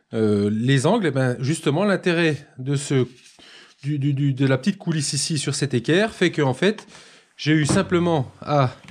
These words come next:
à positionner mon équerre, mon équerre sur mon chevron et à venir prolonger le trait de coupe.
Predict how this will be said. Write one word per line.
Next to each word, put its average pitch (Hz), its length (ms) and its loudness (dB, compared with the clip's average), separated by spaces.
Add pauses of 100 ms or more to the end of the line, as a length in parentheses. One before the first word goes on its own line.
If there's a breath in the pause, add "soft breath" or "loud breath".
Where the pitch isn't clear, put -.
(680 loud breath)
à 120 80 0
positionner 165 760 2 (280)
mon 156 180 -2
équerre, 147 520 0 (1600 soft breath)
mon 147 140 2
équerre 147 380 2
sur - 180 -2
mon 170 120 2
chevron 143 580 0 (540 soft breath)
et 151 120 2
à 147 80 6
venir 160 520 0 (600)
prolonger 175 720 2 (960)
le 160 120 2
trait 160 160 -2
de 143 60 -10
coupe. 110 260 -8